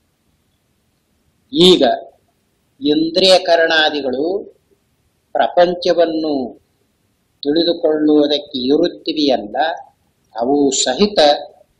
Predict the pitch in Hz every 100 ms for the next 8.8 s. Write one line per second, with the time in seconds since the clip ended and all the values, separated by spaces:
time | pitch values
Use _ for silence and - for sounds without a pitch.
0 | _ _ 120 123 139 - - 135 120 113
1 | 110 113 120 208 - - - _ _ -
2 | 170 175 - 175 - - 113 104 95 85
3 | - _ _ _ _ _ _ _ _ _
4 | _ 135 143 165 170 156 - 127 135 147
5 | - _ _ _ _ _ _ 131 131 -
6 | 190 170 143 143 - - 135 123 95 110
7 | 98 101 135 - - _ 113 143 151 151
8 | 143 123 117 120 - 117 -